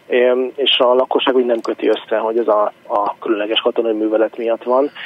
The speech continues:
nem érzi a saját bőrén a háborút, tehát ilyen szempontból az orosz lakosság,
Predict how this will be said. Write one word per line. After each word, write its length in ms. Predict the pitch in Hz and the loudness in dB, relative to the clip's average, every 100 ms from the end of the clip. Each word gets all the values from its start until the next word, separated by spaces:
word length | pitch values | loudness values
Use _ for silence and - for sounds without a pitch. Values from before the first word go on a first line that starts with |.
| - - | -14 -6
nem 160 | 123 | -2
érzi 260 | 113 113 120 | 0 0 0
a 60 | |
saját 300 | 120 117 110 | 0 0 0
bőrén 420 | 104 113 110 107 107 | 0 -2 -2 -2 -4
a 60 | |
háborút, 480 | 117 117 131 139 135 | -2 0 2 2 2
tehát 200 | 120 113 | 0 -2
ilyen 220 | 143 127 - | 0 0 -2
szempontból 800 | 127 - 131 127 131 131 117 - | -2 0 0 2 4 2 0 -4
az 180 | 123 120 | -2 0
orosz 220 | 117 - | -2 -2
lakosság, 640 | 123 - 120 - 127 117 | -2 -2 -2 0 -2 -2